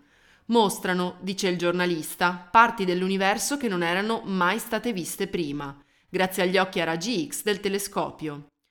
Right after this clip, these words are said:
Cosa si vede, quindi, se si punta un telescopio a raggi X in qualunque direzione dell'universo? Ho chiesto a un collega astrofisico dell'Istituto Nazionale di Astrofisica di Bologna, Stefano Ettori,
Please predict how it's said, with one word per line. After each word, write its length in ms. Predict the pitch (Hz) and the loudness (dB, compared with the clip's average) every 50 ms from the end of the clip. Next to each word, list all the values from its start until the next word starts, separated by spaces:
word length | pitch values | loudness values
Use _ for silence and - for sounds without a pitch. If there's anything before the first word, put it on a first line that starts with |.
| _ _ _ _ _ - | _ _ _ _ _ -2
Cosa 200 | - 359 349 349 | -2 0 0 0
si 180 | 359 - 247 | 0 0 2
vede, 300 | 190 175 170 156 165 160 | 2 2 0 0 -2 -6
quindi, 640 | - 202 196 190 180 180 175 170 165 165 165 - - | -4 -2 -2 0 2 2 0 0 0 -2 -4 -4 -6
se 140 | - - 202 | -8 -6 -4
si 160 | 190 - 233 | -4 -4 -4
punta 320 | - 233 254 247 226 233 190 | -2 0 0 2 2 2 2
un 100 | 190 190 | 0 0
telescopio 540 | 190 180 180 180 - - 214 214 214 202 180 | -2 -2 -2 -2 -2 -2 -2 0 2 2 2
a 40 | |
raggi 400 | 180 180 190 180 160 175 185 202 | 2 2 2 0 0 -2 -4 -4
X 280 | 196 - - - - - | -4 -6 -8 -8 -8 -8
in 220 | - 196 208 208 190 | -6 -4 -4 -4 -2
qualunque 440 | - 214 196 214 240 247 233 226 185 | 0 0 2 2 2 0 0 0 0
direzione 400 | 180 170 175 175 - 214 196 190 | 0 -2 -4 -4 -4 -4 -4 -2
dell'universo? 960 | 185 175 165 165 165 160 156 147 139 139 - - - - 160 147 151 147 _ _ _ _ _ _ _ _ _ _ _ _ _ _ | -2 -2 -2 -2 -4 -4 -4 -6 -6 -8 -8 -10 -12 -10 -10 -12 -12 -14 _ _ _ _ _ _ _ _ _ _ _ _ _ _
Ho 160 | - 202 214 214 | -2 -2 -2 2
chiesto 260 | 262 240 233 247 190 | 2 2 2 2 0
a 60 | 180 | -2
un 80 | 180 175 | -2 -2
collega 380 | 196 196 202 196 196 180 175 | -2 0 2 4 4 4 2
astrofisico 600 | 165 170 - 190 196 - - 220 190 180 - 170 | 0 -2 -4 -6 -6 -4 -4 -4 -4 -4 -4 -4
dell'Istituto 600 | 170 165 165 175 175 170 - 208 196 196 180 - 180 | -4 -2 -2 -2 -4 -4 -4 -6 -8 -6 -4 -4 -2
Nazionale 500 | 170 175 175 - 202 190 185 180 175 175 | -2 -2 -4 -4 -2 0 2 2 2 2
di 80 | 175 | 0
Astrofisica 600 | 175 170 175 - 190 - 214 196 165 175 - 160 151 | -2 -2 -4 -8 -8 -8 -6 -8 -6 -6 -8 -8 -6
di 80 | 165 | -4
Bologna, 640 | 175 190 196 185 165 156 156 170 185 190 196 190 - | -2 -2 0 0 0 -2 -2 -2 -2 -2 -2 -4 -6
Stefano 500 | - - - 170 156 - 175 175 190 180 | -12 -8 -8 -6 -6 -4 -4 -2 0 0
Ettori, 500 | 151 139 - - - 208 - 190 190 | 0 -2 -6 -10 -6 -6 -6 -6 -6